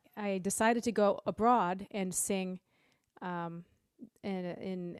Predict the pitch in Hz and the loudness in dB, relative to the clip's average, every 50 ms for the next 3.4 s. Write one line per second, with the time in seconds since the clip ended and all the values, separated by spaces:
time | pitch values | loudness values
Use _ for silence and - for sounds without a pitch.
0 | - - - 190 202 202 196 196 202 196 - - 262 233 214 190 175 165 180 185 | -10 -8 -4 -2 0 2 0 0 0 -2 0 0 2 2 4 4 2 2 0 -4
1 | - _ _ _ _ _ _ _ _ _ _ _ _ _ _ _ _ _ _ _ | -12 _ _ _ _ _ _ _ _ _ _ _ _ _ _ _ _ _ _ _
2 | - 196 196 196 190 185 185 185 190 175 196 185 180 175 - 196 196 202 202 202 | -8 -6 -4 -2 -2 -2 -4 -4 -4 -4 -2 -2 -2 0 0 0 0 0 2 2
3 | 196 202 196 214 214 208 208 | 0 2 2 2 2 2 0